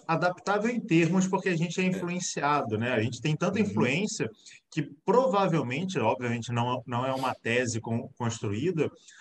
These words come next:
Speaker 1: um dos fatos da, do, dos fãs de Star Wars não gostarem do midichlorian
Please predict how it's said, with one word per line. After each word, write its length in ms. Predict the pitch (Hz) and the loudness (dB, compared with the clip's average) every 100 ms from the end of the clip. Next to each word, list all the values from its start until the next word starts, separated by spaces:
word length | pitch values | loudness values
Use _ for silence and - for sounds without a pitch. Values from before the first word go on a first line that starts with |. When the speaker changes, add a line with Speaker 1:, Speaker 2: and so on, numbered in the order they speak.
| - - | -20 -2
Speaker 1:
um 240 | 156 202 | 2 4
dos 160 | 196 190 | 2 0
fatos 420 | - 160 190 180 | 0 -2 0 -2
da, 140 | 180 175 | -2 -4
do, 400 | 156 139 139 139 | -6 0 4 2
dos 300 | 139 131 127 | 0 -6 -6
fãs 280 | - 160 160 | 0 2 2
de 80 | 147 | 0
Star 240 | - 139 | 0 0
Wars 300 | 127 123 117 | 2 0 0
não 140 | 131 147 | -2 -2
gostarem 440 | 147 - 135 165 | 0 0 0 0
do 80 | 151 | 0
midichlorian 720 | 139 123 - 117 147 185 113 | 0 -2 -2 2 2 2 -2